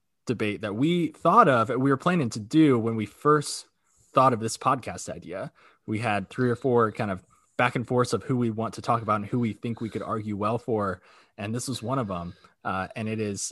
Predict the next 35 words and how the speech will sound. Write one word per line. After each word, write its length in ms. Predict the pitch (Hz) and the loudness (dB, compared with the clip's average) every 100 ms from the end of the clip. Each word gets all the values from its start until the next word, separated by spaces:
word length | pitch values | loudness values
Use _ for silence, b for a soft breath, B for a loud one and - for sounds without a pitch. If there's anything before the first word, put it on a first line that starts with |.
| - | -10
uh, 120 | 107 | -8
the 120 | 98 101 | -6 -8
first 460 | - 147 151 - | 0 2 2 -2
and 120 | 123 | -8
second 300 | 110 120 127 | -6 -6 -6
place 240 | 107 120 - | -6 -6 -6
finishers 560 | 127 139 123 104 98 | -8 -6 -6 -6 -6
of 180 | - 101 | -8 -12
Survivor 420 | - 98 101 101 95 | -10 -8 -6 -6 -8
Ghost 320 | 98 101 - | -10 -10 -8
Island 520 | 98 110 80 95 - _ b b b - | -6 -6 -8 -14 -16 _ b b b -6
going 200 | 110 104 | -4 -4
up 100 | 98 | -4
against 360 | 92 107 101 90 | -6 -8 -8 -10
each 160 | - | -8
other. 320 | 80 82 85 131 | -8 -8 -10 -10
So, 380 | - 95 90 - b b b | -8 -6 -6 -12 b b b
uh, 280 | 131 95 90 _ _ _ _ _ _ | -6 -6 -6 _ _ _ _ _ _
it's 160 | 107 - | -6 -4
our 100 | 98 | -4
second 380 | - 196 196 170 | 4 4 4 2
time 320 | 151 147 131 | 2 2 0
doing 400 | 131 139 135 120 | 0 0 0 -2
two 200 | - 156 | -2 0
players 360 | 139 135 143 | 2 2 4
who 60 | 139 | 2
have 100 | 110 - | -2 -4
actually 420 | 117 - - 131 | -4 -4 -2 -2
competed 520 | - 117 - 143 170 | -2 -6 -2 0 2
in 240 | 165 165 190 | 0 -2 -2
a 60 | 185 | 0
final 280 | 190 196 | 0 0
tribal 300 | 196 208 202 | 2 0 0
council 320 | 196 208 190 202 | -2 -2 -2 -4
together. 460 | 208 208 214 220 | 0 0 2 0